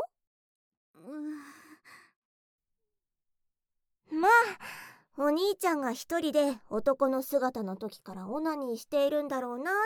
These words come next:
Speaker 2: てのは知っているけど。
Speaker 1: それは、だから違うって。
Speaker 2: じゃあ、何をしようとしていたの？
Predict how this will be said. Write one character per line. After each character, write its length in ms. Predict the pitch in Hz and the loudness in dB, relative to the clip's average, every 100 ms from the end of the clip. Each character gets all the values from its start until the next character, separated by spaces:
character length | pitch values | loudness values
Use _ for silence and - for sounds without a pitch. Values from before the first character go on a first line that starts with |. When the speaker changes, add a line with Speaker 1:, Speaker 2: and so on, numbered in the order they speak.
| 453 - | -2 -4
Speaker 2:
て 120 | 523 | -2
の 120 | 349 | -2
は 120 | 247 | -4
知 120 | 226 - | -8 -10
っ 20 | - | -2
て 140 | 262 | 2
い 20 | |
る 140 | 269 269 | 2 0
け 160 | 247 | 0
ど。 560 | 254 277 254 220 214 - _ _ _ _ - | 2 2 0 -4 -10 -18 _ _ _ _ -20
Speaker 1:
そ 360 | - - 262 302 | -20 -20 -14 -6
れ 160 | 349 | -2
は、 340 | 349 349 359 359 349 - - - - _ _ | 0 0 -2 -4 -8 -14 -18 -20 -20 _ _
だ 160 | - 349 | -16 -12
か 160 | - 294 | -8 -8
ら 100 | 277 | -8
違 40 | |
う 20 | - - - 349 466 359 330 | -12 -16 -12 -6 -2 -2 -2
っ 20 | _ - | _ -14
て。 100 | 285 277 - _ _ _ _ _ _ _ _ _ _ _ _ - | -12 -12 -16 _ _ _ _ _ _ _ _ _ _ _ _ -4
Speaker 2:
じ 140 | 208 220 | -2 0
ゃ 60 | |
あ、 720 | 220 214 196 214 233 220 196 - - - - _ _ - | 0 -2 -6 -6 -4 -4 -8 -12 -20 -20 -20 _ _ -6
何 220 | 247 269 453 466 349 | -4 -2 -4 -4 -4
を 40 | |
し 280 | - - 254 | -4 -4 0
よ 160 | 262 269 | 0 0
う 40 | |
と 140 | - | -4
し 100 | 269 - | -6 -6
て 80 | 277 | -6
い 100 | 269 | -2
た 160 | 311 | -2
の？ 380 | 240 233 294 | -2 -2 -4